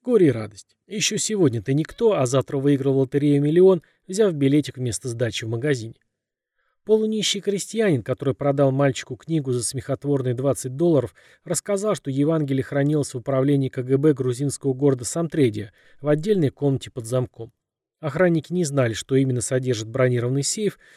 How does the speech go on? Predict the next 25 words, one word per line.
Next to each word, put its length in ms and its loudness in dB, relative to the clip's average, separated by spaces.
думали, 380 2
что-то 280 -8
чрезвычайно 680 -2
важное. 420 -4
Никаких 460 -4
инструкций 500 -4
из 60 -2
Москвы 420 0
относительно 540 -2
объекта 360 -2
не 100 -4
поступало 520 -4
уже 160 -2
сорок 340 -4
лет, 280 0
а 80 -4
напоминать 500 0
боялись. 580 -6
В 60 -12
декабре 400 -2
тысяча 320 -8
девятьсот 340 -4
девяносто 380 -4
первого 360 2
года 380 -2